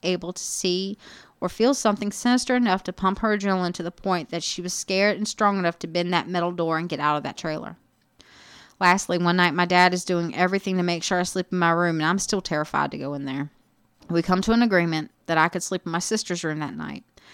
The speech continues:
I went to bed before anyone, and as I'm laying there in the bed facing the hallway, my dad walks by and says, "Good night, son," and continues to walk to his bedroom.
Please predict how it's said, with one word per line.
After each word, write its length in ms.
I 140
went 140
to 40
bed 200
before 260
anyone, 580
and 120
as 180
I'm 180
laying 280
there 160
in 80
the 80
bed 280
facing 360
the 80
hallway, 480
my 160
dad 260
walks 220
by 240
and 100
says, 320
"Good 140
night, 200
son," 380
and 160
continues 400
to 100
walk 220
to 100
his 120
bedroom. 500